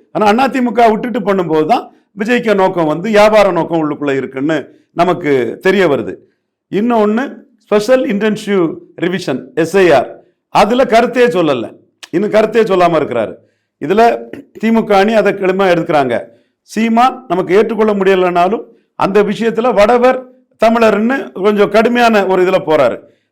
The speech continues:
ஒரு என்ன போராடுன்னு தான் சொல்றானே தவிர அதை நான் எனக்கு ஏற்றுக்கொள்றேன்னு அர்த்தம் இல்ல. But அந்த இஷ்யூவில் பாஜக மிக, மிக கடுமையா எதிர்க்கிறாரு.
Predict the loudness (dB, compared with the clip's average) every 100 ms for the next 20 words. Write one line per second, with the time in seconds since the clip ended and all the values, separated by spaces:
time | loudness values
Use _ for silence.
0 | -8 -4 0 0 2 2 4 4 2 0
1 | 0 0 0 0 0 2 2 0 0 0
2 | 0 -2 -4 -6 -2 0 -2 -2 -8 -8
3 | -12 _ _ -6 -2 -2 -2 -4 -2 -2
4 | 0 -2 -6 _ 0 2 4 2 2 2
5 | 0 0 0 2 2 0 0 0 0 2
6 | 2